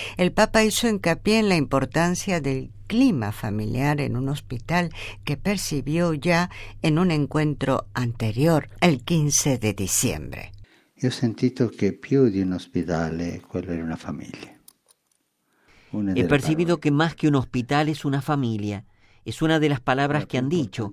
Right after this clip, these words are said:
Speaker 2: importante il
Speaker 3: Era más
Speaker 2: nome,
Speaker 3: importante el nombre,
Speaker 2: la
Speaker 3: la persona
Speaker 2: persona.
Speaker 3: y solo al final se decía la enfermedad.
Speaker 2: Eh,
Speaker 3: Pero como algo
Speaker 2: alla fine
Speaker 3: secundario,
Speaker 2: si diceva
Speaker 3: hay
Speaker 2: la
Speaker 3: familia,
Speaker 2: malattia.
Speaker 3: ¿no?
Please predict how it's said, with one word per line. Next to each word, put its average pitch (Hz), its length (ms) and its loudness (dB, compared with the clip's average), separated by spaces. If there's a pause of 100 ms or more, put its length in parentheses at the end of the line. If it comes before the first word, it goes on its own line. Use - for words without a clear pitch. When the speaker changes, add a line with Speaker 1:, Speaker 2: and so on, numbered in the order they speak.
Speaker 2:
importante 92 40 -14 (160)
il 101 60 -8
Speaker 3:
Era 110 140 0
más 147 160 0
Speaker 2:
nome, 170 80 -2
Speaker 3:
importante 143 500 0
el 120 160 0
nombre, 156 400 0
Speaker 2:
la 135 60 -4
Speaker 3:
la 110 60 0
persona 151 520 -2
Speaker 2:
persona. - 20 -2
Speaker 3:
y 120 80 -2
solo 160 420 2
al 104 160 -2
final 135 420 -2
se - 160 -8
decía 104 380 -4
la 107 80 -2
enfermedad. 107 600 -2
Speaker 2:
Eh, 110 120 -12 (320)
Speaker 3:
Pero 135 180 0
como 143 220 0
algo 156 180 0
Speaker 2:
alla 147 60 -2
fine 156 80 -2
Speaker 3:
secundario, 104 760 0
Speaker 2:
si 104 80 -12
diceva 95 380 -8
Speaker 3:
hay 147 100 2
Speaker 2:
la - 60 -8
Speaker 3:
familia, 110 540 0
Speaker 2:
malattia. - 0 -
Speaker 3:
¿no? 135 200 -6